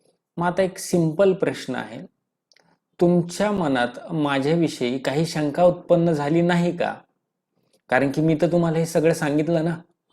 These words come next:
आणि जर शंका उत्पन्न झाली नाही तर का झाली नाही, आणि जर झाली तर मग कुठल्या कारणावर झाली? सगळ्यात पहिली गोष्ट, तुम्हाला शंका उत्पन्न न होण्याचं कारण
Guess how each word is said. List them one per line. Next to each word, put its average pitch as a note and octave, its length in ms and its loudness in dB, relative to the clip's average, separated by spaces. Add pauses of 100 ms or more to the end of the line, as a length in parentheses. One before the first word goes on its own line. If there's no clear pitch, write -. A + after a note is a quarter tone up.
(560)
आणि C#3 300 0
जर F3+ 140 4
शंका D3 460 -2
उत्पन्न F3 520 4
झाली C#3 320 2
नाही C3 360 -2 (440)
तर G3+ 100 4 (200)
का E3+ 200 6
झाली C#3 320 4
नाही, B2 340 -2 (340)
आणि C3+ 200 0
जर D#3 160 4
झाली D3+ 680 2
तर F#3+ 80 4
मग G3+ 140 2
कुठल्या F#3 360 4
कारणावर A#2 480 2
झाली? G2 280 -8 (680)
सगळ्यात F#3+ 320 4
पहिली G3+ 220 4
गोष्ट, F#3+ 260 4
तुम्हाला G3 400 2
शंका E3 420 0
उत्पन्न G3+ 440 2
न F#3+ 220 4
होण्याचं F#3 540 6
कारण F3+ 340 4